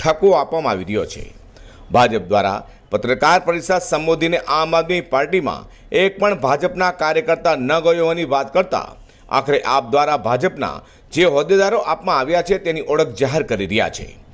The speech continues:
અને ભાજપના જ કાર્યકર્તા હોવાના પુરાવા પણ આપી રહ્યા છે. પત્રકાર પરિષદમાં ધારાસભ્ય પૂર્ણેશ મોદી અને શહેર પ્રમુખ નિરંજન જાંજમારે પડકાર ફેંક્યો હતો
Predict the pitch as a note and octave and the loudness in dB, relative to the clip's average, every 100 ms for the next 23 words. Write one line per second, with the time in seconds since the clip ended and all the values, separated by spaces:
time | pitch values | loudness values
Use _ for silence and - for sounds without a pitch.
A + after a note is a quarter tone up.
0 | - - - F#2+ F2 F#2+ G#2+ - C#3 D3+ | -20 -12 -2 0 2 2 0 2 2 2
1 | - D3 D3+ D3+ D3+ D3 D3 D3+ D3 C#3 | 0 0 0 0 0 0 2 0 -2 -2
2 | D#3 D3+ F3 E3 A2 F2+ G#2+ E2+ - - | 0 0 0 -6 -6 -4 -2 -2 -4 -16
3 | - - - - - - - - A#2+ D3 | -18 -20 -20 -20 -20 -20 -8 0 2 2
4 | C#3+ F3 G#3 G#3+ F3 - F3 E3+ G3 G#3 | 4 2 2 0 -2 0 0 0 0 0
5 | D#3 D3 E3 - D#3+ F3+ F3 D#3 D#3 - | 0 -2 -2 -2 0 -2 -2 -2 -2 -2
6 | C#3+ G3+ - - - - - C3+ - D#3 | -2 -2 -4 -12 -20 -14 -4 -4 2 2
7 | F3 G3+ F#3 F3 C#3+ D#3 F3 F3+ G#3 G3 | 2 0 0 -2 -2 0 0 2 2 2
8 | B2 C#3 D3 D3+ F3 F#3 D3+ C#3+ D3+ C#3 | 0 -2 -2 0 0 0 -2 -2 -2 -2
9 | C3 B2+ C3 F3+ C3 F2+ G#2 | -2 -4 0 0 0 -6 -8